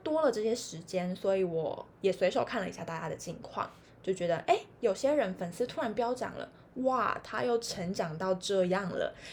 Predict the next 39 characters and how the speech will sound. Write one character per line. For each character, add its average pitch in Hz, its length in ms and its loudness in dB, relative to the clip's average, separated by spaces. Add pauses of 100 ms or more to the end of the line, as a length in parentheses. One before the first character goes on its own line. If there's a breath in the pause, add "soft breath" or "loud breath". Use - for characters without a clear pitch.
(100)
诶， 294 280 6 (140)
虽 285 200 2
然 254 220 2
疫 330 80 2
情 190 220 -6
好 165 120 -2
像 226 160 -4
很 220 160 -8 (140)
惊， 208 320 -4
但 226 160 -2
他 226 180 -2
创 247 320 -4
业 233 120 4
竟 254 160 -4
然 190 80 -2
有 175 120 2
这 415 240 0
么 370 100 -2
长 214 260 -6
一 208 80 -6
段-， - 240 -4
一 233 100 -4
阵 294 240 2
子 - 160 -6
了。 87 180 -2 (320 loud breath)
诶， 233 80 0
我 240 140 4
有 233 100 6
些 214 300 -2 (140)
朋 208 140 -4
友 185 140 -2
在 - 180 -4
国 151 180 2
外 175 180 4
创 180 240 -4
业 175 80 0
是 226 180 0 (180 loud breath)
有 185 200 4
展 180 320 -2